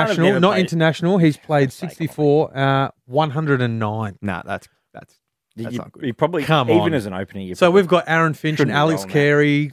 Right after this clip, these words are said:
Speaker 1: Sean
Speaker 3: Yeah.
Speaker 1: Marsh sitting on the sidelines, no, no gig.
Speaker 3: Nah.
Speaker 1: A bloke who strikes at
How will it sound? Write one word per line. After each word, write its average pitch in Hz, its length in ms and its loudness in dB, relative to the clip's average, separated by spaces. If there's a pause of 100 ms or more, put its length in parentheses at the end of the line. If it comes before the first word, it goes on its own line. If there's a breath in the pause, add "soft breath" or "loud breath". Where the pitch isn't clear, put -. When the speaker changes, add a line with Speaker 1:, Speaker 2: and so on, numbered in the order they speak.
Speaker 1:
Sean 117 160 -4
Speaker 3:
Yeah. 156 120 4
Speaker 1:
Marsh 147 400 0
sitting 151 180 -10
on 147 80 -4
the 131 60 -6
sidelines, 143 560 -4
no, 139 160 0 (180)
no 139 180 -4
gig. 139 300 -2 (240)
Speaker 3:
Nah. 101 140 -14 (100)
Speaker 1:
A 139 60 -4
bloke 143 320 0
who 135 100 -6
strikes 135 540 -6
at 123 140 -12